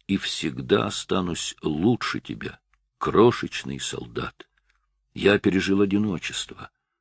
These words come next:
а это куда хуже, чем удары ногами, парень". Закариас больше не молился об избавлении. В конце концов, избавление приходит изнутри, и если наступит смерть,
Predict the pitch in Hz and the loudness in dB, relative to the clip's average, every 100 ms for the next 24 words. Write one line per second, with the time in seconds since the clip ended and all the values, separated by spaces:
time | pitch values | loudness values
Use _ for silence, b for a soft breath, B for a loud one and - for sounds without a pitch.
0 | _ - - - - - 120 - - 123 | _ -4 -4 -4 -12 -10 -6 -6 -2 2
1 | 135 - - - 64 62 73 69 65 64 | 2 0 -6 -6 -6 -4 0 0 0 -4
2 | - 80 73 - - 73 78 69 - - | -4 -4 -4 -10 -4 -2 -2 -4 -12 -20
3 | _ _ _ _ _ _ _ _ _ _ | _ _ _ _ _ _ _ _ _ _
4 | _ _ _ _ 76 98 98 98 101 82 | _ _ _ _ -2 2 6 8 6 4
5 | 90 85 87 92 90 90 98 73 - 65 | 0 2 0 2 2 2 2 0 -4 -8
6 | - - 65 64 64 62 - - - B | -10 -8 -6 -6 -8 -10 -10 -14 -18 B
7 | B B B B - 110 113 110 113 120 | B B B B 4 6 6 6 6 6
8 | 113 - B B B 113 98 110 113 117 | 6 2 B B B 6 8 8 8 8
9 | 117 - 101 117 110 - 127 101 113 107 | 6 6 8 8 8 6 4 6 6 6
10 | 110 135 135 - b b b 85 98 90 | 4 2 0 -4 b b b 4 6 6
11 | 82 73 71 85 76 76 73 - 69 - | 4 2 2 4 2 -2 -2 -4 -4 -6
12 | - 98 113 - - | -2 0 0 -2 -18